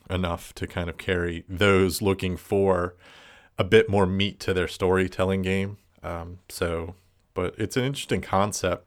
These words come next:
It's different from the rest of the Legacy games where this is actually gonna go game to game as opposed to just keeping all the systems within one box. Um, this is gonna branch into new boxed games. So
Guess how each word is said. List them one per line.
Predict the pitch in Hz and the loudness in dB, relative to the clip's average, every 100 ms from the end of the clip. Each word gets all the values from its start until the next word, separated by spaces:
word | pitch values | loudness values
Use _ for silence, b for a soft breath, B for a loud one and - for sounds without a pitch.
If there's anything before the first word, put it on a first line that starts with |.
| _ - | _ -12
It's | - - | -10 -6
different | - 98 98 | -2 0 2
from | - 95 92 | 4 2 2
the | - 95 | 2 4
rest | 98 - - | 6 4 0
of | 95 | -4
the | 82 | -2
Legacy | 90 90 90 98 | -2 -4 -2 -4
games | 95 90 87 | -4 -4 -4
where | 95 | -4
this | 92 | -4
is | - | -2
actually | 98 - 95 | -2 -2 -2
gonna | 92 | -2
go | 90 87 | -2 -4
game | - 92 98 90 | -2 -4 -2 -4
to | 95 | -6
game | 92 95 95 87 | -2 -2 -2 -4
as | 87 90 | -8 -8
opposed | - 90 87 | -6 -6 -6
to | 92 | -8
just | 87 - - - | -6 -6 -8 -10
keeping | - 98 92 | -4 -2 -2
all | - 95 90 | 0 2 2
the | - | 2
systems | - 98 90 92 87 | -4 -4 -4 -6 -6
within | 87 - 90 85 85 | -8 -4 -6 -6 -6
one | 85 87 85 85 - | -4 -2 -4 -8 -6
box. | 87 82 - - - - - - | -4 -6 -8 -16 -14 -16 -18 -14
Um, | 85 82 87 | -12 -10 -10
this | 85 92 | -10 -10
is | |
gonna | - 90 | -6 -6
branch | 82 90 90 87 - - - - _ 98 | -2 -2 -2 -4 -8 -10 -10 -16 _ -6
into | 95 - 92 | -4 -4 -6
new | 90 95 95 92 87 85 _ _ _ _ _ _ | -2 0 0 0 -2 -8 _ _ _ _ _ _
boxed | - 87 - - - | -4 -4 -4 -10 -10
games. | - 90 82 - 92 - | -4 -4 -4 -10 -14 -14
So | - 98 85 82 | -8 -6 -4 -6